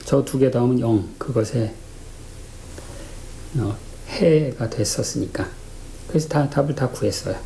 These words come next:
답을 다 구해서, 답을 다 구했다기보다 이제, 즉 구할 수 있을 만큼 다 저 충분히 정리가 됐고, 델타 M을 다 묶어주고, 자, 앞에서 나온 A,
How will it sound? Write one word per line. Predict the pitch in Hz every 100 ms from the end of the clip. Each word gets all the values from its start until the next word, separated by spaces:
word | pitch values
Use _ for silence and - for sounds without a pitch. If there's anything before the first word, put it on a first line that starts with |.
| - -
답을 | - - -
다 | 107
구해서, | 107 104 - 226 - - - - - - - - - - - - - - - - - - -
답을 | 123 110
다 | 110
구했다기보다 | 104 113 - 113 107 117
이제, | 110 113 - - - - - - -
즉 | 127
구할 | - 127 117
수 | - 110
있을 | 107 - 117
만큼 | 101 - 131
다 | 117 107
저 | - 123
충분히 | 117 160 131 123
정리가 | - 110 107 107
됐고, | 101 - - 185 208 -
델타 | - 117 123
M을 | 120 117 113
다 | 104
묶어주고, | 104 107 - 113 101 117 156 139 - - - - -
자, | -
앞에서 | 101 - 120
나온 | 117 113 139 156 156
A, | 123 143 175